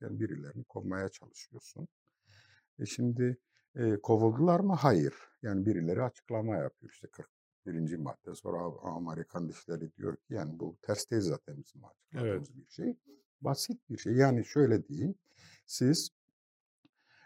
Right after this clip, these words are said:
Speaker 1: e, işte İsrail'deki bir şeyle ilgili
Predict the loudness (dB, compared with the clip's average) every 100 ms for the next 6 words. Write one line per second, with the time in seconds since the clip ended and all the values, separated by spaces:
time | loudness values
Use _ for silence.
0 | _ 2 2 2 0 -2 2 8 10 10
1 | 8 4 2 0 0 2 2 6 8 8
2 | 4 -2 -2 -2